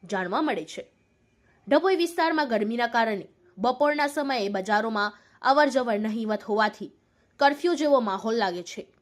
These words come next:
આકાશમાંથી અગનવર્ષા વરસવાનું શરૂ થતાં જ ભરબપોરે બજારો અને રાજમાર્ગો સૂમસામ જોવા મળે છે. ડભોઈ તાલુકામાંથી ધંધાર્થે કે જરૂરી કામ હોય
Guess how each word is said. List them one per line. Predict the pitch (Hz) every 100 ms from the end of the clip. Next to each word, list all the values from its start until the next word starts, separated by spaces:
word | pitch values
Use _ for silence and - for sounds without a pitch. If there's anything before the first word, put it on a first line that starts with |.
| _ _ _ _ _ _ -
આકાશમાંથી | 240 262 254 247 240 247 214
અગનવર્ષા | 233 240 233 233 233 208
વરસવાનું | 208 208 240 233 208 208 _ _ -
શરૂ | 302 294
થતાં | - 254 - -
જ | - _ _ _ _ _ _ 175
ભરબપોરે | 190 277 302 294 285 277 226 - _ - 196
બજારો | 240 247 226 214 220
અને | 208 196
રાજમાર્ગો | 185 190 202 214 196 190 - _ -
સૂમસામ | 202 190 214 214 240
જોવા | 254 247
મળે | 220 180
છે. | - - _ _ _ _ _ _ _ _ -
ડભોઈ | 208 233 240
તાલુકામાંથી | 226 233 240 240 233 233 208 - -
ધંધાર્થે | 226 254 254 269 262 220 - _
કે | 262 233
જરૂરી | 262 226 185 185
કામ | 233 240 233
હોય | 202 190